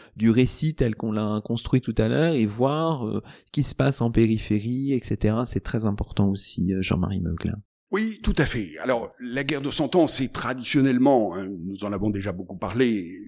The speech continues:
Speaker 2: quelque chose qui est considéré comme la guerre de deux États. Mais,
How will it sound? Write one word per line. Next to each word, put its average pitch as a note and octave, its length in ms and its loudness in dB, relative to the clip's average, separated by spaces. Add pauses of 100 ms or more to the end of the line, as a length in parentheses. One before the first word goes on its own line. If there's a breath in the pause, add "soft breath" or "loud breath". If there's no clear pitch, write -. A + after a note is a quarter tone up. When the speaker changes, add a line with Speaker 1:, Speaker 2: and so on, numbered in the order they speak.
(420)
Speaker 2:
quelque G2+ 260 -4
chose A2+ 220 2
qui G#2+ 80 -4
est G2 60 -4
considéré G#2 520 -2
comme F2+ 180 -4
la F#2+ 120 -4
guerre F#2+ 240 -2
de F2 120 -8
deux G2 300 0
États. G3+ 380 0 (260)
Mais, C#3 640 0